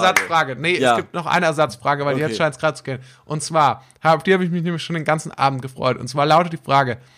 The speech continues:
Speaker 1: Hattet ihr schon mal eine körperliche Auseinandersetzung,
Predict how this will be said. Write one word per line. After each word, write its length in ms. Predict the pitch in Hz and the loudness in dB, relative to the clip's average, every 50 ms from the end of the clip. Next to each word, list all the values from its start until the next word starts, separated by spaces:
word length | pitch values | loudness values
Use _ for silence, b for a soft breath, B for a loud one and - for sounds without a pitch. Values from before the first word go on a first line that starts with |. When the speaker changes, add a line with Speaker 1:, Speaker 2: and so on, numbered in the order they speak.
| B B B B B B B - - - | B B B B B B B -16 -16 -14
Speaker 1:
Hattet 380 | - - 185 202 202 240 220 - | -4 0 0 0 0 -2 -4 -2
ihr 140 | - 185 180 | -2 -2 0
schon 200 | - - 180 180 | 0 -2 -2 0
mal 140 | 175 160 - | 0 2 2
eine 200 | - 147 147 139 | 2 0 -2 -2
körperliche 680 | - - 175 165 165 175 170 165 160 156 - - - - | 0 2 2 2 2 2 2 2 0 0 -2 -4 -4 -2
Auseinandersetzung, 1000 | - 131 143 127 127 139 156 185 185 170 - 160 156 - - 165 160 160 170 | -2 -2 -2 0 0 2 2 2 2 0 0 -2 -2 -2 -2 -2 -2 -2 -2